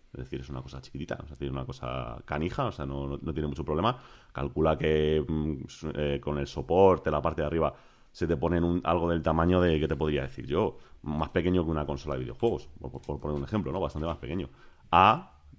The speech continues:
todo lo grande que tú quieras, es decir, yo he visto impresoras que ocupan una habitación entera, es decir, esto ya, ya depende de lo que, de lo que tú quieras montar. Lo estándar,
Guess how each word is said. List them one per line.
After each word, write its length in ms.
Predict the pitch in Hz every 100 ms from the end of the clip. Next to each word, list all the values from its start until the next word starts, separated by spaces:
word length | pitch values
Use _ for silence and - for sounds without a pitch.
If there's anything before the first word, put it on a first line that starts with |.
| -
todo 160 | 82
lo 80 | 78
grande 240 | 82 82 71
que 80 |
tú 100 | 62
quieras, 240 | 62 104 65
es 60 |
decir, 200 | 69 67 67
yo 80 |
he 20 | 67
visto 160 | 65
impresoras 340 | 73 67 76 78
que 40 |
ocupan 240 | 82 76 85
una 120 | 78
habitación 360 | 69 69 73 67
entera, 340 | 65 95 - -
es 60 | -
decir, 180 | 65 65
esto 180 | 71
ya, 140 | 73 71
ya 140 | 76
depende 320 | 76 69 80 82
de 80 |
lo 120 | 87 80
que, 380 | 76 73 73 73
de 140 | 76
lo 100 | 71
que 60 | 65
tú 120 | 73
quieras 180 | 82 78
montar. 380 | 71 65 80 - - - -
Lo 140 | 87
estándar, 540 | 85 - 110 87 -